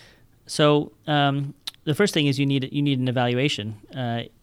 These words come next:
if this is a change for you, if incontinence is new, uh, you need to make sure there's no serious underlying problem. Uh, so, for instance, a colonoscopy is often a reasonable thing to do.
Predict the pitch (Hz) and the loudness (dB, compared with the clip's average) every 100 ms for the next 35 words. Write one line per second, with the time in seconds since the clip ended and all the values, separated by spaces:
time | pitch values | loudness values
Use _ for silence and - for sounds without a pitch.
0 | _ _ _ 147 143 139 - - 147 139 | _ _ _ -2 -2 -4 -14 -6 -4 -2
1 | 131 123 - 143 156 - 127 120 127 123 | -2 -4 -2 -2 -2 -2 -2 -2 -2 -4
2 | 117 127 123 110 113 131 135 123 120 - | -4 -4 -6 -8 -8 -6 -4 -4 -8 -16
3 | - - _ 123 120 - 135 131 123 127 | -20 -20 _ -8 -6 -6 -4 -4 -4 -6
4 | 120 127 123 113 131 123 123 - - - | -4 -2 -2 -2 -4 -2 -4 -6 -8 -2
5 | 147 139 131 117 143 135 131 123 120 117 | 0 2 2 -2 -4 -2 -2 0 -2 -4
6 | 120 113 117 113 - - _ - 117 113 | -4 -4 -4 -8 -10 -20 _ -12 -6 -6
7 | 113 - 113 117 - 117 117 117 - 120 | -6 -4 -4 -6 -8 -10 -8 -8 -6 -4
8 | 113 117 - 117 117 117 123 120 113 123 | -4 -6 -8 -10 -10 -10 -8 -6 -8 -8
9 | 117 117 110 113 110 113 113 120 | -8 -8 -8 -10 -10 -10 -6 -6